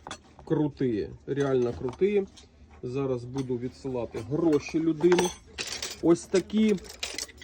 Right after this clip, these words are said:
це не дуже дорогі, це, бачите, е,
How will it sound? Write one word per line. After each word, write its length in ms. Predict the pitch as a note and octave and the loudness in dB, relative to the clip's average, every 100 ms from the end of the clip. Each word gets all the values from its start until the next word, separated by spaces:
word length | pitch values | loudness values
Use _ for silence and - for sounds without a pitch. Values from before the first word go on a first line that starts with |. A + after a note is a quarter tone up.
| - - - - - - | -16 -16 -18 -20 -20 -6
це 140 | - | 0
не 120 | D3+ | 2
дуже 260 | D3 D#3 C#3 | 4 0 0
дорогі, 380 | C3 E3+ C#3 F3+ D#3+ - | 0 0 0 -4 -6 -2
це, 200 | C3+ B2+ | -2 0
бачите, 600 | B2+ D3 - - B2 A#2+ A2+ | -2 -4 -4 -6 -6 -6 -8
е, 40 | A#2+ | -8